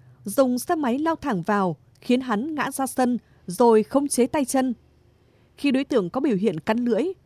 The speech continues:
chị nhanh trí dùng dép của một người dân để nhét vào miệng hắn. Chuyên án thành công, kẻ bị bắt là Nông Thanh Quyết,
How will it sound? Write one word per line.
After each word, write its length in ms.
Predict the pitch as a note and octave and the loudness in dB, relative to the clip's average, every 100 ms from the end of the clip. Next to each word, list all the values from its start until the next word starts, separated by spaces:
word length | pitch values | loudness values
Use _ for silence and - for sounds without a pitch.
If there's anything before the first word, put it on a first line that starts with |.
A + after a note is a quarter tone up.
| _ _ - | _ _ -4
chị 200 | C4+ F#3+ | -4 -2
nhanh 220 | B3+ B3+ | -2 -2
trí 380 | - A3 B3+ F#4 | -2 -2 -2 -2
dùng 240 | - A3+ | 0 0
dép 260 | F3+ E4+ - | 0 -4 -2
của 100 | A#3 | 0
một 180 | A3 G#3+ | 0 2
người 140 | A3 | 0
dân 300 | - C#4 D4 - _ - | 2 0 0 -6 _ -2
để 200 | A#3 G#3+ | 0 2
nhét 300 | F#3 E4+ - | 0 -4 -2
vào 120 | A#3+ | 0
miệng 180 | G#3 F#3+ | 0 0
hắn. 240 | G#3 G3+ F4 _ _ _ _ _ _ _ _ | -2 -2 -4 _ _ _ _ _ _ _ _
Chuyên 200 | - D#4 | -4 -2
án 200 | C4 G#3 C#4 | 0 -2 -2
thành 160 | E4 G#3+ | -2 0
công, 260 | A#3+ B3 A3+ _ _ _ _ - | 2 2 -2 _ _ _ _ -2
kẻ 120 | B3 | -2
bị 140 | A3 | 0
bắt 180 | A#3 F#4 E4+ | -4 -4 -4
là 260 | A3+ A#3 G#3 | -2 -2 0
Nông 220 | A#3+ C#4 | -2 -2
Thanh 200 | C#4 A#3+ | -4 -2
Quyết, 220 | D4+ | 0